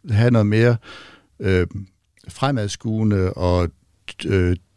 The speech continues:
dynamisk. Og det er jo faktisk også Aalborg, som ligesom har en, øh, faktisk flere turistplakater. Den mest kendte er sådan en med en stor skorsten med,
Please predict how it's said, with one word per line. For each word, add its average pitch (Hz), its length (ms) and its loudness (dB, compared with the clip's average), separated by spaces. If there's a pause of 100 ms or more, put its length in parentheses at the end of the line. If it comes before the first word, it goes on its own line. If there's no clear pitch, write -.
(140)
dynamisk. 107 540 0
Og 107 60 -4
det 107 60 0
er 123 40 2
jo 127 40 0
faktisk - 380 -2
også 120 220 2
Aalborg, 104 540 0
som 92 160 -4
ligesom 104 280 -2
har 101 240 4
en, 87 320 -2 (920)
øh, 92 560 2
faktisk 98 440 -6
flere 143 280 0 (120)
turistplakater. 117 640 -2
Den 107 160 -2
mest 131 220 0
kendte 143 280 0
er 98 40 0
sådan 110 200 0
en 104 180 2
med 92 380 0
en 101 80 -2
stor 120 260 0
skorsten 113 800 0
med, 95 380 2